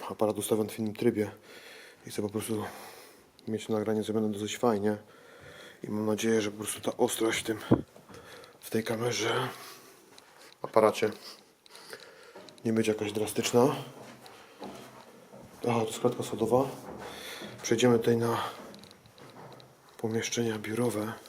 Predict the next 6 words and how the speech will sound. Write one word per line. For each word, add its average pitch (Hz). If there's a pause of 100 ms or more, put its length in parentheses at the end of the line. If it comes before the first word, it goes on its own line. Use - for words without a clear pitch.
(1400)
Najprawdopodobniej 107
zarządzanie 107
całą 104
tą 104
dyskoteką. 110 (4000)
Łazienka. 101